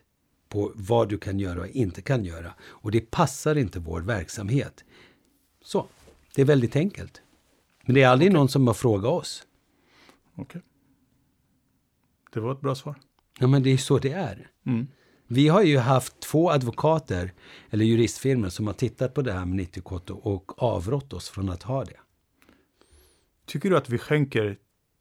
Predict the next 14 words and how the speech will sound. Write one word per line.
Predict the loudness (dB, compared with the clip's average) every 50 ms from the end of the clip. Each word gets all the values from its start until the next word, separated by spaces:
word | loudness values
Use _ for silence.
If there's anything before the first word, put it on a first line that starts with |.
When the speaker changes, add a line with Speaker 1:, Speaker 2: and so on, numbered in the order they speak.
| _ _ _ _
Speaker 2:
tillräckligt | -4 -4 -2 -2 -2 -4 -8 -12 -10
idag | -10 -10 -10 -12 -14 _ _ _ _ _ _ _
som | -12 -12 -10 -8
folkgrupp? | -8 -10 -8 -8 -8 -8 -8 -10 _ _ _ _ _ _ _ -20 -20 -20 -20 -16 _
Speaker 1:
Ja, | -2 0 0 0
det | 0 -2 -4 -6
måste | -6 -6 -6 -8 -8 -10
jag | -12 -12
säga. | -12 -14 -16 -16 -18 -20 _ _ _ -16 -10
Alltså, | -6 -4 -2 0 0
Speaker 2:
I | 0
Speaker 1:
folk | 2 2 0 2 2
är, | 2
Speaker 2:
Sverige? | 2 4 2 2 -2 -6